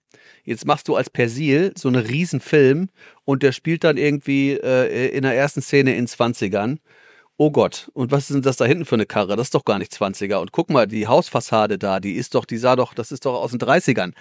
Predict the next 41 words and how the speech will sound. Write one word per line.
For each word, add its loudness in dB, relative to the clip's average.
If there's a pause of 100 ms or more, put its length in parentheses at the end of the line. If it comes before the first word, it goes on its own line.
(140)
Also, -2 (260)
da, 0
da, -2
da 0
lauern 2
so -2
viele -2
Fallen. -2 (600)
Gerade, 4
klar, 0
kann -6
ich -6
der 0
K -2
I -6
sagen, 0
mach 0
mir -2
mal -2
hier -2
neunzehnhundertzwanzig -4
Berlin. -2 (100)
Sie-, -14
sieht -12
auch 0
so 2
aus 2
für -4
den 0
Laien 4
wie 0
neunzehnhundertzwanzig -4
Berlin, -2
aber 4
ist -6
natürlich 0 (360)
durchsetzt 0
mit -6
hunderttausend 0
Fehlern, -6
so. -10